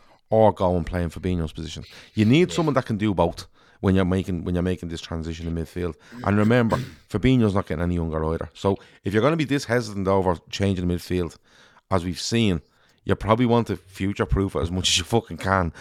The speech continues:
Speaker 1: when you're changing it now. And I think Caicedo and Bellingham is definitely that. The other one then, um, y-, you know, Shawnee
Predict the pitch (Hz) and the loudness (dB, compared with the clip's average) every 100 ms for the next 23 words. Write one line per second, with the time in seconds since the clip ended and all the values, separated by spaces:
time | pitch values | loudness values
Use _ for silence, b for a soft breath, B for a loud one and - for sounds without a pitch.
0 | B - 95 90 - 98 92 87 80 92 | B -4 0 0 0 0 0 -4 0 0
1 | 87 80 b b 92 92 104 95 98 92 | 0 -2 b b -4 -2 -2 -4 -2 -2
2 | - 92 90 85 76 82 73 87 90 85 | 0 0 0 -2 -4 -6 -4 -4 -2 -4
3 | 80 - 80 92 85 85 b b b - | -6 -8 -10 -8 -8 -8 b b b 0
4 | 120 147 139 127 123 127 110 - - - | 4 6 6 6 6 6 4 -2 -20 -20
5 | _ _ _ _ - - - 104 98 95 | _ _ _ _ -20 -8 -2 0 2 0
6 | 80 _ _ _ _ - - - 117 104 | -4 _ _ _ _ -18 -18 -18 -10 -6
7 | 101 98 - - 110 110 92 | -4 -6 -10 -6 -2 -2 -4